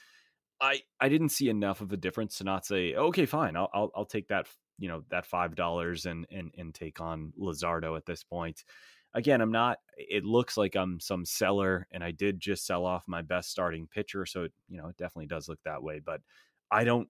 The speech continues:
view it that way. I think I could get Luzardo back and get similar production here,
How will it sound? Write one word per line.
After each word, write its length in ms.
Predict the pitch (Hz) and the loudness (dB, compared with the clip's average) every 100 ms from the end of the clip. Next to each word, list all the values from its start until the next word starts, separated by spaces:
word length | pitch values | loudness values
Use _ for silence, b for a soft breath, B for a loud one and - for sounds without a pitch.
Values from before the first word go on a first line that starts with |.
| - | -10
view 340 | 90 101 101 | -8 -2 0
it 100 | 92 | 0
that 240 | - 87 82 | 0 0 0
way. 180 | 82 82 | -2 -4
I 60 | |
think 180 | - 87 | -6 -10
I 80 | 85 | -10
could 160 | 87 | -6
get 160 | 85 76 | -6 -6
Luzardo 440 | 82 85 80 78 | -8 -6 -6 -6
back 240 | 76 80 78 | -6 -6 -6
and 80 | 82 | -10
get 140 | 80 | -12
similar 320 | - 82 80 78 | -10 -8 -8 -10
production 500 | - 80 76 - 78 | -8 -8 -8 -10 -10
here, 340 | 80 80 78 | -10 -8 -10